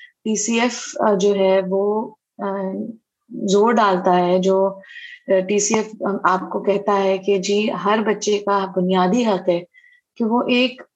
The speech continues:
اچھی اسکول بلڈنگ، جو کہ ایک، آ، کوالٹی، آ، ایجوکیشن اور کوالٹی بلڈنگ، اور جہاں پر بچے جائیں اور ایک ان کی زندگی بدل جائے، ان کی کمیونٹی بلڈنگ ہوتی ہے،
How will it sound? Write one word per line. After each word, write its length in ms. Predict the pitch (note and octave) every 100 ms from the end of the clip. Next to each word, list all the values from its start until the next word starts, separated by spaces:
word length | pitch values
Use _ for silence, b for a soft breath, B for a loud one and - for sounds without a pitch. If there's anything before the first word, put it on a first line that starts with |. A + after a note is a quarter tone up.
| _
اچھی 440 | G#3 - - - C#4
اسکول 380 | C4+ B3+ A3+ G#3+
بلڈنگ، 480 | F#3+ F3+ F#3 A3
جو 140 | A3+ A3
کہ 340 | - A#3+ A#3 - _
ایک، 320 | - G#3+ G#3+ - - -
آ، 480 | G3+ F#3 F3+ F3+ F3+ B B B B B -
کوالٹی، 960 | F#3 G#3+ G#3+ B3+ C#4+ C#4 C#4 C4 B3 -
آ، 40 |
ایجوکیشن 920 | G#3+ G3+ G#3 G3 - G3+ F#3+ G#3+ G#3
اور 140 | A3 F#3+
کوالٹی 500 | G#3+ G#3 A#3 B3 B3+
بلڈنگ، 460 | A3 F#3 F#3 F#3
اور 220 | A3 A3 G3+ - A3
جہاں 240 | G#3 G3
پر 200 | G3 A3
بچے 340 | G3+ F#3+ G3+ G#3+
جائیں 360 | G3 F#3 A3 A#3+ B B _ _ _ _ _ - -
اور 160 | G#3 A3 A3
ایک 340 | A3 A3+ - -
ان 180 | G3+ F#3
کی 360 | A3+ A#3 -
زندگی 500 | F#3 G3 G3 G#3+ A#3+
بدل 360 | A3+ G#3 G3 F#3+
جائے، 360 | F#3+ F3 F#3+ B3 _ -
ان 160 | B3 A3
کی 100 | B3
کمیونٹی 540 | A3+ A3 G#3+ A3 A3+
بلڈنگ 420 | G#3+ G#3 G3+ A#3 A3
ہوتی 380 | F3+ F#3 F#3
ہے، 160 | F#3 A3